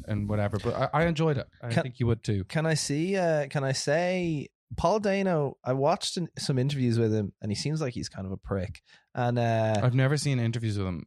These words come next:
Speaker 2: I,
Speaker 1: but I like him as an actor.
Speaker 2: I saw, yeah, I like him as an actor too. But I saw he seems, like, kind of pretentious, and he kind of talks about, like, the art of acting and stuff, which is fine to do, but, uh, I don't know, a
Speaker 1: Yeah.
Speaker 2: bit too Irish for that kind of carry on.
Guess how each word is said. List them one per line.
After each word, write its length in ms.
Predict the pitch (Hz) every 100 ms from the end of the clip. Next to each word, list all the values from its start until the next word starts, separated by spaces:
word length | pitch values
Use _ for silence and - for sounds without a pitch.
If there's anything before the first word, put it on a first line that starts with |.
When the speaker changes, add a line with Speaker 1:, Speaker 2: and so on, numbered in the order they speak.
| -
Speaker 2:
I, 120 | 147
Speaker 1:
but 60 | 107
I 60 | 101
like 240 | 98 135
him 80 | 101
as 100 | 98
an 60 | 95
actor. 280 | 98 - 151
Speaker 2:
I 100 | 151
saw, 440 | - 156 156 170
yeah, 200 | 170 185 208
I 80 |
like 160 | 233 214
him 80 | 165
as 100 | 139
an 80 | 127
actor 200 | 120 110
too. 240 | 104 104
But 120 | 113
I 60 | 127
saw 340 | - 165 175
he 220 | 143 151 143
seems, 240 | 175 202
like, 100 | 202
kind 140 | 165
of 60 | 131
pretentious, 480 | - - 113 107 -
and 80 | 110
he 40 |
kind 80 | 139
of 60 |
talks 320 | - 127 123 -
about, 120 | -
like, 100 | -
the 100 | -
art 240 | - 113 -
of 100 | -
acting 340 | - - - -
and 100 | -
stuff, 220 | 117 -
which 140 | -
is 120 | 208
fine 360 | - 101 104 104
to 120 | 101
do, 260 | 98 101 98
but, 160 | 98 - - - _ _ -
uh, 60 |
I 360 | 120 120 120 110
don't 100 | 101
know, 80 | 104
a 60 | 104
Speaker 1:
Yeah. 60 |
Speaker 2:
bit 100 | 101 104
too 140 | 127
Irish 300 | 104 104 -
for 60 | 107
that 120 | -
kind 80 | 104
of 60 |
carry 180 | 117 110
on. 180 | 113